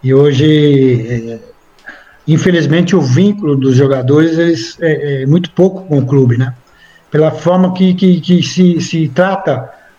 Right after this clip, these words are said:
o, a, a carreira do jogador, né? Muitas vezes o jogador hoje, ele não, não dá nem tempo dele criar raiz no clube, né?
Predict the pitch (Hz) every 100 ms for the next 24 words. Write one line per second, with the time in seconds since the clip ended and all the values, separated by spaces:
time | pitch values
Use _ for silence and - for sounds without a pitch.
0 | _ 139 143 139 139 131 123 120 127 123
1 | 160 139 165 160 139 127 139 127 131 123
2 | 123 _ _ _ _ _ 107 120 139 160
3 | 160 160 175 165 170 165 160 151 147 151
4 | 156 165 175 170 170 160 135 127 - -
5 | - _ 143 151 156 175 214 247 - 202
6 | 226 165 160 165 - 151 165 139 139 156
7 | 175 143 123 123 139 127 117 123